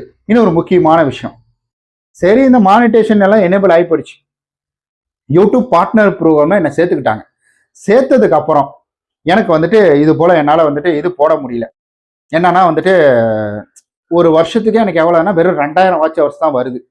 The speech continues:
அந்த ரெண்டாயிரம் வாட்ச் ஹவர்ஸ் வர்றதுனால என்னுடைய மானிட்டேஷன், அதாவது YouTube பார்ட்னர் ப்ரோக்ராம்ல இருக்கக்கூடிய மானிட்டேஷனை டிமானிட்டேஷன் பண்ணிடுவாங்களா அப்படின்ற ஒரு கேள்வி.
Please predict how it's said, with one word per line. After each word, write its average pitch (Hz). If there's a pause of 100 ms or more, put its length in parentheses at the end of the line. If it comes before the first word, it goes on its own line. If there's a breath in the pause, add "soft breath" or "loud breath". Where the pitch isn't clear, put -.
(600 soft breath)
அந்த 165 (100)
ரெண்டாயிரம் 214
வாட்ச் 180
ஹவர்ஸ் 196
வர்றதுனால 143 (460 soft breath)
என்னுடைய 185 (160)
மானிட்டேஷன், 156 (120)
அதாவது 135
YouTube 180
பார்ட்னர் 156 (120)
ப்ரோக்ராம்ல 143
இருக்கக்கூடிய 131 (220)
மானிட்டேஷனை 151 (520 soft breath)
டிமானிட்டேஷன் 160
பண்ணிடுவாங்களா 113 (760)
அப்படின்ற 135 (100)
ஒரு 120
கேள்வி. 117